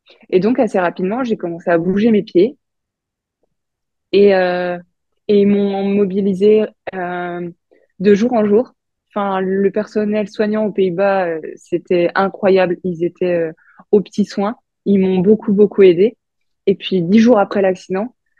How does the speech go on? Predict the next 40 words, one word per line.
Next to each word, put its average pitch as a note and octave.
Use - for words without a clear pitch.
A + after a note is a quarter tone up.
il F#3+
y G3+
a F#3+
deux G#3
infirmières G#3
qui -
viennent F#3+
me F#3+
chercher F#3+
et G3+
qui G3+
me G3
disent, « G#3+
Bon, A3
bah, F#3+
on F3
va F3+
essayer F3+
de -
te -
mettre F3+
debout, G3
puis G3+
tu G#3
vas G3
essayer G3+
de, F#3
de F3+
piétiner G3+
sur F#3
place. » -
Donc, F#3
je F3+
me F3+
mets F#3+
debout, G3
je -
piétine G#3
sur G3
place. A3+